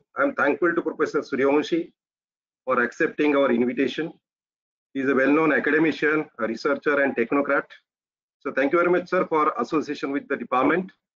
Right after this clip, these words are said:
Uh, Professor Nandurkar, sir, all faculty members,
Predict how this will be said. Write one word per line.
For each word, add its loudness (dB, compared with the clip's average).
Uh, 0
Professor 0
Nandurkar, 2
sir, 0
all 0
faculty 0
members, -2